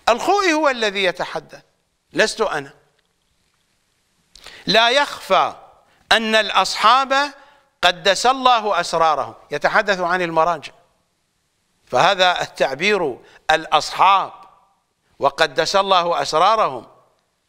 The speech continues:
لا ينحسب البقالين مثلًا بحسب أعراف الحوزة،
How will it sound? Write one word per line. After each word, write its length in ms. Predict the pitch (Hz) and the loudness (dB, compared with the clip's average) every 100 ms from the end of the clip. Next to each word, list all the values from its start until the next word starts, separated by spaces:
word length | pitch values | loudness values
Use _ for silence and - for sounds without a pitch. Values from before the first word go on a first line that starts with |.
| _ _ _ _ _ _ _ _ _ _ _ _ _ _ _ _ _ | _ _ _ _ _ _ _ _ _ _ _ _ _ _ _ _ _
لا 260 | 147 208 262 | 0 2 2
ينحسب 880 | 285 254 220 - - 202 185 202 233 _ _ _ _ _ _ _ _ _ _ 160 | 0 -2 -4 -4 -6 -4 -2 -2 -4 _ _ _ _ _ _ _ _ _ _ -2
البقالين 800 | 165 165 170 175 175 202 202 175 | 0 0 0 0 2 0 0 0
مثلًا 440 | 151 147 131 127 - _ _ - | -2 -2 -4 -6 -14 _ _ -4
بحسب 680 | 160 - 226 240 214 208 196 - _ _ _ _ - | -2 0 0 0 0 -2 -4 -12 _ _ _ _ 0
أعراف 720 | 160 160 190 220 214 214 214 220 _ _ _ _ _ _ _ _ _ _ _ _ _ _ - | 2 4 4 2 0 -4 -4 -8 _ _ _ _ _ _ _ _ _ _ _ _ _ _ -4
الحوزة، 640 | 160 156 269 254 196 - | -2 0 -2 0 -4 -6